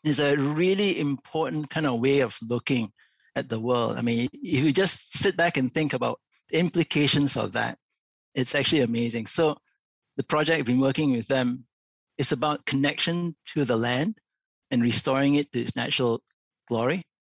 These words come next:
Uh, and it involves creating a heritage center that is telling the story of the Ho-Chunk people.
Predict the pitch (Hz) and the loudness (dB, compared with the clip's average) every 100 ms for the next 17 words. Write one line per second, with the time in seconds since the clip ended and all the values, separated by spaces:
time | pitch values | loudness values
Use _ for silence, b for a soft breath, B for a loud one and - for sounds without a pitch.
0 | _ _ _ 120 113 120 127 123 120 131 | _ _ _ -4 -2 0 2 2 2 2
1 | 135 131 - 127 123 - 139 135 131 117 | 2 2 2 2 2 0 0 0 0 -2
2 | 110 110 - - 127 123 131 123 - 123 | -2 -4 -4 -2 0 0 0 0 -2 0
3 | 127 120 117 113 - 135 147 127 113 - | 0 -2 -4 -4 -4 0 2 2 0 -2
4 | 131 127 135 127 120 117 117 120 120 - | 0 2 2 0 -4 -10 -4 -4 -4 -4
5 | 123 151 156 | -2 -2 -4